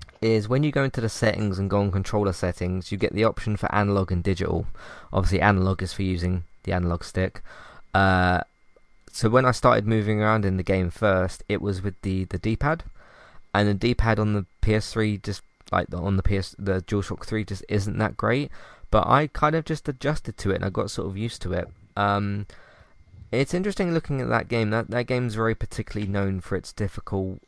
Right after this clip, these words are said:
um, like, platforming and stuff, 'cause you will just, like, miss ledges and, uh, jump on the wrong things. I find that a really interesting challenge with the controls and the gameplay, 'cause there's, there's not a lot going on in Tomb Raider one. It's basically you navigate to the next area by climbing through whatever you need to,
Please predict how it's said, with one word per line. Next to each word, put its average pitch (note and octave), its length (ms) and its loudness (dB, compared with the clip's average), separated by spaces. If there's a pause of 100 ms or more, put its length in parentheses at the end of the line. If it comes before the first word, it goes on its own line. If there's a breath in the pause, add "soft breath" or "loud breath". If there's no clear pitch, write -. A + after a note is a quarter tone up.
(140)
um, F2+ 580 -2 (540)
like, F#2 180 -2
platforming B2 540 0
and B2+ 100 -2
stuff, - 260 0
'cause G#2 200 -2
you G#2 80 -2
will G#2 240 2
just, - 260 -6
like, - 260 -2
miss G2 360 -2
ledges F#2 680 0
and, F2 480 -4
uh, F2 100 -10
jump - 380 -4 (120)
on G2 100 -4
the F#2+ 80 -4
wrong F2+ 280 -4
things. F#2 640 -6 (500 loud breath)
I B2 120 4
find D#3 280 0
that A#2+ 80 0
a B2+ 60 0
really B2 320 0
interesting G#2 400 -6
challenge G2 480 2
with - 100 6
the F2 100 -4
controls F#2 540 0
and F2+ 100 -6
the F2 60 -4
gameplay, F#2 500 -2
'cause B2 180 0
there's, C#3+ 180 2 (260 loud breath)
there's C#3+ 140 -2
not F3+ 260 0
a E3+ 40 0
lot C#3+ 200 2
going A#2 320 2
on B2+ 360 -2 (120)
in C3+ 160 -6
Tomb C#3 300 -2
Raider C#3+ 200 0
one. C#3+ 240 0
It's A2 140 -6
basically B2+ 400 2
you B2 400 2
navigate A#2 460 0
to A2 80 -10
the G#2+ 100 -2
next G#2 320 -4
area G2+ 300 2
by F#2+ 160 0
climbing G2+ 580 0
through G2 300 0
whatever G2 280 2
you F#2+ 120 -2
need F#2+ 260 -2
to, F#2+ 320 -2